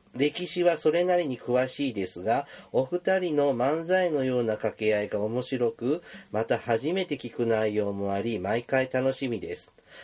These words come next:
でも残念ながら、なかなか最後まで聞けず、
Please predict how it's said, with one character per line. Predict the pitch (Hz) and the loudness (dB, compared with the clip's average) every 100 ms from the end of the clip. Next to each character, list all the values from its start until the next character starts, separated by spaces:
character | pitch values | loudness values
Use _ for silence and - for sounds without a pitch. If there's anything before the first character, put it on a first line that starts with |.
| - | -2
で | 131 | 0
も | 135 117 | 2 0
残 | 98 120 147 | 0 0 2
念 | 151 147 143 | 2 2 2
な | 143 | 2
が | 135 139 | 2 4
ら、 | 143 143 | 2 0
な | 117 117 | -2 -2
か | 143 | 0
な | 143 143 | 0 2
か | 139 | 0
最 | - 165 156 | 0 0 0
後 | 135 | 0
ま | 120 | 0
で | 98 95 | -2 -4
聞 | 95 98 | -10 -4
け | 107 | -4
ず、 | 101 135 | 2 2